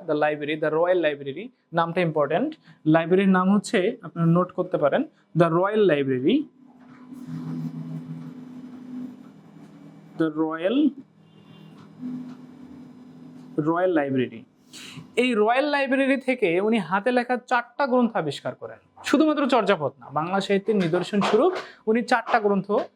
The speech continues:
ওখান থেকে আবিষ্কার করেন উনিশশো সাত সালে। অর্থাৎ উনিশশো সাত সালে উনি চারটা গ্রন্থ আবিষ্কার করেন। গ্রন্থটির নাম হচ্ছে সরহপাদের দোহা,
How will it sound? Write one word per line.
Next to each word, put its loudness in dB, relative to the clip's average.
ওখান -4
থেকে -2
আবিষ্কার 0
করেন -2
উনিশশো -2
সাত -2
সালে। -2
অর্থাৎ -2
উনিশশো 0
সাত -6
সালে -2
উনি 6
চারটা -2
গ্রন্থ 0
আবিষ্কার -2
করেন। -10
গ্রন্থটির 4
নাম 4
হচ্ছে -4
সরহপাদের 0
দোহা, -4